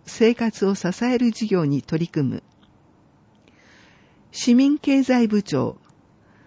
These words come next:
ゴミ出し支援事業の利用状況は、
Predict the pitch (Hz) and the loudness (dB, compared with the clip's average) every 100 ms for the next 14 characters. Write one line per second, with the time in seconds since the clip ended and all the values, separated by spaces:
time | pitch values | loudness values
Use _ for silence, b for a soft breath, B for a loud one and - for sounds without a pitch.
0 | b b b b b b b - - 214 | b b b b b b b -20 -4 2
1 | 233 269 302 - 269 - 247 254 254 247 | 4 4 2 0 -4 0 2 4 4 2
2 | 240 208 190 156 156 - 165 208 240 233 | 2 2 4 2 0 -2 -2 2 2 4
3 | 226 208 - 156 139 135 | 2 2 -2 -2 -2 -4